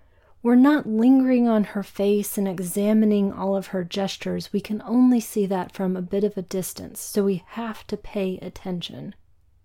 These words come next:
She's going over these circumstances that to no one would seem romantic.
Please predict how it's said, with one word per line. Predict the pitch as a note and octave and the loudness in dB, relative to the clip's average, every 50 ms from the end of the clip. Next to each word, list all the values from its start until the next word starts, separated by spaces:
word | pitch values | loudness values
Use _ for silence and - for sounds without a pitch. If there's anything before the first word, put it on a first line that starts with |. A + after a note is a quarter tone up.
| _ _ _ | _ _ _
She's | - - C#4 C4+ - | -10 -6 -6 -6 -4
going | - D4+ D#4+ E4 E4 D#4+ | -2 -2 0 0 2 2
over | D4+ C#4+ B3+ A#3+ | 2 2 2 2
these | A3 A3 G#3+ - | 2 2 0 0
circumstances | - - A3+ A3 - A3 G3+ F#3 - - G3 F#3 F3+ F3 - - F#3+ F3+ F3+ F3 | 0 0 0 0 2 0 -2 -2 -2 -2 -2 0 0 -2 -2 -2 -2 -2 -2 -4
that | - - F#3+ F3+ F3+ - - _ _ _ _ - | -4 -2 -2 -2 -2 -4 -8 _ _ _ _ -8
to | - - G#3 G3 | -2 0 2 4
no | F#3 F3+ E3+ E3+ F#3 G#3+ | 4 4 6 6 6 6
one | A3 G3+ F3+ E3+ E3+ E3 D#3+ D#3+ | 6 6 4 2 2 0 0 0
would | D#3+ D#3 - | -2 -4 -4
seem | - - - F3+ E3+ E3+ E3 D#3+ | -6 -2 0 2 2 4 2 2
romantic. | E3 E3 D#3+ E3 E3 F3 F3 D#3+ - - - - - - | 2 2 2 2 2 0 0 -2 -4 -8 -14 -14 -16 -18